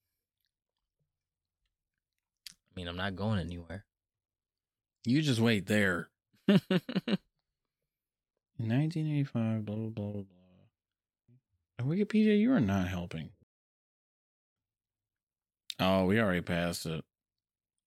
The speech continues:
Speaker 2: I thought for sure it was, like, November fifth,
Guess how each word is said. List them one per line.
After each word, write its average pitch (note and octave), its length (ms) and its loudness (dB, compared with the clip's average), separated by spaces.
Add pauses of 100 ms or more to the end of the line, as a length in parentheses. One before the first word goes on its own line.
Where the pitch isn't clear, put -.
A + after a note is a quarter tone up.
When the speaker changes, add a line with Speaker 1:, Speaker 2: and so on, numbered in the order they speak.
(120)
Speaker 2:
I G#3+ 80 -2
thought D4 220 -2
for D#3+ 120 -16
sure D#3+ 300 -2
it D3+ 80 2
was, G2 160 0
like, D#2+ 200 -6
November F#2+ 440 -2
fifth, F2 460 -6